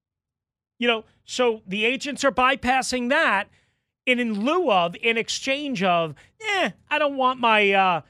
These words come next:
you know, I, I, I, I don't want my quarterback to look bad so that Chris Trapasso of C B S Sports beats him up for the next two months." Who cares? I like Chris. Chris does a great job. Chris is responsible.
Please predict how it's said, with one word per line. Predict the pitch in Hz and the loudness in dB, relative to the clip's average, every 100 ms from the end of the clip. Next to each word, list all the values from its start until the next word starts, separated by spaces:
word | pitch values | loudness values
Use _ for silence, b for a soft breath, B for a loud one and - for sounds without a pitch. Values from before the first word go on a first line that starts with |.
| _ _ _ _ _ _ - | _ _ _ _ _ _ -6
you | 220 | 2
know, | 247 | 4
I, | 254 311 - | 4 0 -6
I, | 277 - | -10 -12
I, | - 294 - _ | -20 -20 -20 _
I | 240 311 | -2 0
don't | 320 330 | -2 -4
want | 247 269 269 | 0 0 2
my | 240 | 0
quarterback | - 226 254 233 214 - | 0 0 0 2 0 -2
to | 214 | -4
look | 220 - | -4 2
bad | 226 214 | 2 2
so | - | 0
that | 202 185 | -2 -2
Chris | - 247 247 | -2 -4 -4
Trapasso | - 220 - - 202 185 185 143 127 113 _ _ _ _ _ - | -4 -8 -6 -2 -2 -2 -4 -4 -6 -12 _ _ _ _ _ -2
of | 214 | -2
C | - 247 | 0 -4
B | 226 208 | -2 -2
S | 196 | -2
Sports | - 214 202 - | -6 -4 -4 -4
beats | 131 - 220 - | -10 -6 -6 -4
him | 208 196 | -4 0
up | 190 165 _ _ - | -2 -2 _ _ -10
for | 196 | -2
the | 196 | 0
next | 175 - - | 0 -4 -8
two | 190 | -8
months." | 160 127 - - _ - | -8 -12 -14 -20 _ -18
Who | 247 | -18
cares? | - 214 214 117 - - - _ _ _ | -16 -10 -8 -10 -12 -18 -20 _ _ _
I | 269 | 0
like | 320 302 | 0 -2
Chris. | - 170 131 - | -4 -6 -6 -6
Chris | 247 240 | -4 -4
does | 269 220 | -6 -8
a | |
great | 226 254 220 | -4 -4 -2
job. | 240 220 135 - _ _ _ _ _ | -4 -4 -6 -14 _ _ _ _ _
Chris | - 311 | -4 -2
is | 285 190 - _ | -2 -6 -10 _
responsible. | 165 170 - 175 160 156 165 208 277 | -8 -8 -6 -4 -4 -6 -6 -6 -8